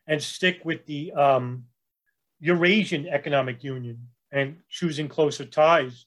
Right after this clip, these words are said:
to Russia, which is what Viktor Yanukovych. At the same time, these protests were actually not as violent as the protest that was going to follow it. And I think that's when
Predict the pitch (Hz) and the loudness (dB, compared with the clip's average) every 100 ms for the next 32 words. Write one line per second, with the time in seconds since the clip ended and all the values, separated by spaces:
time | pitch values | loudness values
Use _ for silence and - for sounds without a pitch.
0 | - 139 127 175 - 127 113 _ _ _ | -20 -10 2 2 2 -6 -10 _ _ _
1 | - 156 165 127 151 139 - _ _ _ | -6 -4 -4 0 2 2 -2 _ _ _
2 | 127 170 - 139 139 151 156 143 - 156 | -2 -2 0 0 0 2 2 2 2 2
3 | 127 113 - _ _ _ _ _ _ _ | 2 -6 -12 _ _ _ _ _ _ _
4 | _ 170 156 185 196 - 208 185 196 190 | _ -4 0 0 0 4 2 6 6 6
5 | 135 127 - 170 151 196 226 214 165 165 | 2 -2 -6 -6 4 4 4 4 2 4
6 | 175 185 180 160 156 175 226 226 - 202 | 4 4 2 -8 -2 2 2 0 -2 -2
7 | 175 139 175 180 143 123 147 123 151 139 | -2 -2 0 2 0 -8 -12 -10 -8 -8
8 | 139 _ _ _ _ _ _ - 190 190 | -8 _ _ _ _ _ _ 0 0 2
9 | 170 - 147 147 127 151 160 156 147 180 | 0 2 -2 -2 -6 -2 -2 -2 0 4
10 | 175 131 120 _ _ _ 147 147 147 143 | 4 2 -6 _ _ _ -2 2 2 2
11 | 156 - 160 160 - 156 147 143 | -8 0 2 0 -2 0 0 -2